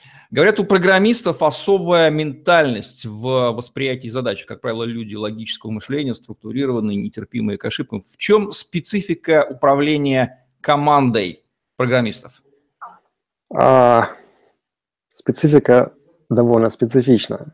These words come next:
Speaker 2: А программисты, ну, всё-таки это немножко творческая профессия, и когда творческий человек занимается какой-то задачей, он стремится сделать её максимально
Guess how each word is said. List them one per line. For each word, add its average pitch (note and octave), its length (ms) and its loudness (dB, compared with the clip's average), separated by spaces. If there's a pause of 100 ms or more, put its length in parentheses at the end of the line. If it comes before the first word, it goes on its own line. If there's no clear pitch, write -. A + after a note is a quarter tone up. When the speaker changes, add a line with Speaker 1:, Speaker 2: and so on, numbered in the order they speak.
Speaker 2:
А G#2 300 2
программисты, A#2 1300 4 (420)
ну, C#3+ 240 4
всё-таки C#3 480 2
это A#2+ 440 4
немножко A2+ 720 2
творческая A#2+ 520 2
профессия, B2+ 720 2 (580)
и A2 460 4
когда G#2+ 420 4
творческий A2 400 -2
человек A2 300 2
занимается A2 460 2
какой-то A2 220 -4
задачей, B2 540 4
он A#2 320 4
стремится A2 480 0
сделать G#2 420 2
её G2+ 100 -2
максимально G2+ 840 -2